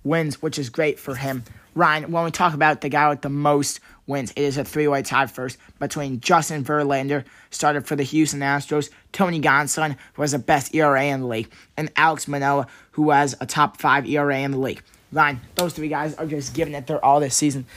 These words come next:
and I cannot wait to see how much more they help their team because, I mean, it all starts with pitching. I mean, you can score as many runs as you want, but if your pitchers are doing bad or you're immediately giving it to the bullpen,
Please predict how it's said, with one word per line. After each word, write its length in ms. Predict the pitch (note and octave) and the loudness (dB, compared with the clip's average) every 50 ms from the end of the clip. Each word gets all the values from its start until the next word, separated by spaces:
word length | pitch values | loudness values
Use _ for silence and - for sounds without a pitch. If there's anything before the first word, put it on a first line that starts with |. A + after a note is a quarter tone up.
| - - - _ | -20 -20 -16 _
and 140 | C#3+ D3+ D3+ | -4 0 2
I 140 | C#3+ D3 C3+ | 2 2 0
cannot 400 | - - C#3 C#3 C3+ - - C3+ | -2 -4 -4 -2 -2 -2 -2 0
wait 300 | C3+ D#3+ D#3+ D#3 A2+ - | 2 4 4 4 2 -2
to 80 | D3 | -6
see 180 | C3+ - D3+ D3 | -4 -4 -4 -4
how 200 | B2 - C#3 C#3+ | -4 -2 -4 -2
much 340 | C#3+ C#3+ C#3 - - - - - _ | -2 -4 -4 -6 -8 -10 -14 -14 _
more 180 | - C#3+ D3 D3 | -2 0 0 2
they 120 | C#3 C#3+ | 2 0
help 240 | B2 - C#3+ C#3 C3+ | 0 0 -2 -4 -2
their 140 | - D3 C3+ | -2 -2 -2
team 280 | C3 - C#3 D3+ C#3 C3+ - - - - _ _ _ | -2 -4 -6 -6 -6 -8 -12 -18 -20 -20 _ _ _
because, 300 | A#2+ - - C3 C3 A#2+ | -12 -8 -6 -6 -4 -2
I 100 | B2 C3 | -2 -2
mean, 260 | C3+ C3 C#3 B2+ - - _ _ _ _ - | -2 -4 -6 -6 -10 -14 _ _ _ _ -8
it 60 | - | 0
all 140 | A2 D3 E3 | 0 0 2
starts 300 | - - F3+ F3+ F3 - | 2 2 2 2 2 0
with 140 | D#3+ - - | -6 -8 -4
pitching. 300 | - F#3 E3+ - - - _ _ _ _ _ _ _ _ - - - - _ _ _ _ | -2 -2 -2 -2 -6 -14 _ _ _ _ _ _ _ _ -20 -20 -20 -20 _ _ _ _
I 100 | - - | -14 -10
mean, 280 | B2 C3+ D3+ D#3 C#3+ - - | -8 -6 -6 -6 -6 -8 -8
you 120 | C#3+ D#3+ | -10 -8
can 180 | D3+ E3+ D#3+ D3+ | -8 -8 -8 -8
score 340 | - - - E3 E3+ D#3+ | -8 -4 2 4 4 4
as 140 | C#3+ A#2+ - | 4 2 -2
many 200 | A#2 D3+ F3 F3+ | -6 -8 -6 -4
runs 200 | F3+ F3 F3+ D#3 | -2 -2 -2 -4
as 120 | F3+ E3+ D#3+ | -6 -8 -6
you 80 | E3+ | -6
want, 380 | F#3 G3 F#3+ D3 G#2+ G#2 G2 - _ _ _ _ _ _ _ _ _ | -2 0 0 0 -2 -6 -12 -18 _ _ _ _ _ _ _ _ _
but 180 | - C#3 C#3 C3+ | -6 -4 -2 -2
if 180 | B2+ - - | -4 -6 -10
your 240 | - F#2 F#2+ C#3+ D3+ | -14 -8 -6 -6 -6
pitchers 520 | D3 - F#3 E3+ E3 F3+ E3+ E3 D#3+ - - _ _ _ | -4 -4 -6 -4 -2 -2 -2 -2 -2 -4 -10 _ _ _
are 80 | A#2+ A#2+ | -8 -4
doing 200 | D3+ E3 D#3+ D#3 | -4 -4 0 2
bad 360 | E3 E3+ E3 D3+ C3+ C3+ C3+ | 2 2 4 2 2 0 0
or 140 | C3+ C3+ C3+ | -2 -2 -2
you're 260 | C3 C3 C3+ C3 C3 | -2 -4 -4 -6 -6
immediately 640 | B2+ B2+ C3 C#3 D#3 E3+ F3+ F3 F3 E3+ E3 D#3+ D3+ | -6 -8 -8 -6 -6 -4 -2 -2 0 2 2 0 0
giving 280 | C#3+ E3 D#3+ D#3 D#3 | -2 -4 -4 -4 -6
it 100 | D#3 D3+ | -8 -8
to 80 | - E3 | -10 -12
the 80 | D#3 | -6
bullpen, 460 | D3+ F3 F3+ E3+ E3+ D3+ C#3 C3+ C3 | 0 2 2 2 0 -2 -6 -6 -8